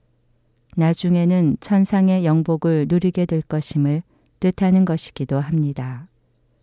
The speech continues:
요한복음서 십사 장 일 절에서 사 절 참조. 곧 예수님은 성령을 통하여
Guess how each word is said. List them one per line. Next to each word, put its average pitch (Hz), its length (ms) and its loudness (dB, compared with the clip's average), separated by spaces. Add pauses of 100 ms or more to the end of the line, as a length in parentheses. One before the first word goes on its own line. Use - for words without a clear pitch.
(400)
요한복음서 165 840 2
십사 - 500 -6
장 160 400 -2
일 170 180 0
절에서 160 600 -4
사 151 240 -6
절 156 240 -4
참조. 151 720 -8 (1120)
곧 151 280 -2 (600)
예수님은 180 640 2
성령을 185 540 2
통하여 147 640 -2